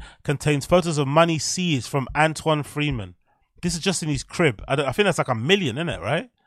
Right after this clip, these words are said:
Jesus Christus. If ever you, if, if ever you wanted, uh, an evidence of, like, you did the crime,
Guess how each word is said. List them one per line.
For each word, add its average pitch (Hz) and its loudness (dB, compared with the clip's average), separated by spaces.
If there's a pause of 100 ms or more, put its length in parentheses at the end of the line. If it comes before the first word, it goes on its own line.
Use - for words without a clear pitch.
(460)
Jesus 165 -2
Christus. - -2 (720)
If 139 2
ever 202 8
you, 180 4
if, 160 2
if 175 4
ever 220 6
you 202 6
wanted, 190 6 (340)
uh, 160 4 (180)
an 151 2
evidence 156 4
of, 143 2
like, 139 6
you 165 2
did 151 2
the 151 -2
crime, 190 6